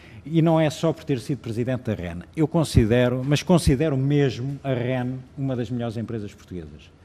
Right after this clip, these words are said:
Tal como considero a E D P uma das melhores empresas portuguesas. E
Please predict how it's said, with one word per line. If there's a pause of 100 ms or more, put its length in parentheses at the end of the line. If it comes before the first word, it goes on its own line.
(300)
Tal
como
considero
a
E
D
P (140)
uma
das
melhores
empresas
portuguesas. (800)
E